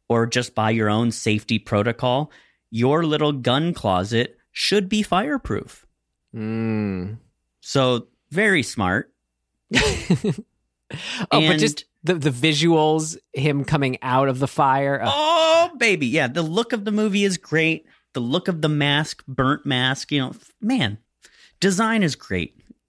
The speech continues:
Speaker 2: Mention the firefighters, but that whole sequence killing off the
Speaker 1: Woo!
Speaker 2: firefighters was so good.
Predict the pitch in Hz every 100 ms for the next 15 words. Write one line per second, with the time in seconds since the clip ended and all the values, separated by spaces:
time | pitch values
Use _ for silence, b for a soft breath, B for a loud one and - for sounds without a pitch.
0 | _ 202 196 190 185 190 185 165 143 156
1 | - 160 156 160 - - 330 185 185 -
2 | 170 - 135 120 - 165 151 127 131 147
3 | 392 - 370 330 269 196 127 131 120 -
4 | 381 269 143 120 147